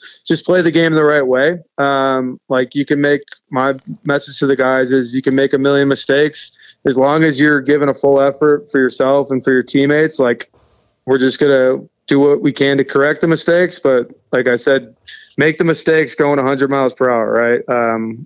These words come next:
I think that effort thing is something you can control. Uh, as long as, you know, we're bringing a full effort to, you know, every game, every practice, we should just be just fine. I think that's my message to our guys.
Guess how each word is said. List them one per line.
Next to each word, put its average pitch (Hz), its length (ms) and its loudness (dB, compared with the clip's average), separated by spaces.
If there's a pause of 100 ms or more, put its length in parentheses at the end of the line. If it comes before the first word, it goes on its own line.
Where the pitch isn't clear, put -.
I 127 80 -2
think 131 300 -2
that 131 200 0
effort 135 380 -2
thing 139 220 0
is 120 180 -2
something 123 260 -2
you 127 100 2
can 123 160 -6
control. 131 600 0 (420)
Uh, 110 400 0 (260)
as 127 120 0
long 147 240 2
as, 135 500 -2
you 139 100 0
know, 120 160 2
we're 131 220 2
bringing 143 240 0
a 127 40 0
full 135 260 2
effort 135 320 0
to, 127 360 2 (120)
you 139 80 0
know, 127 80 0
every 131 240 0
game, 135 260 2
every 131 220 0
practice, 131 640 -2
we 135 120 0
should 127 140 -6
just 123 180 0
be 123 140 0 (380)
just 123 240 -2
fine. 117 200 0
I 113 60 0
think 113 160 -2
that's 120 260 -2
my 117 120 0
message 113 380 -2
to 120 120 -2
our 113 120 0
guys. 64 220 -4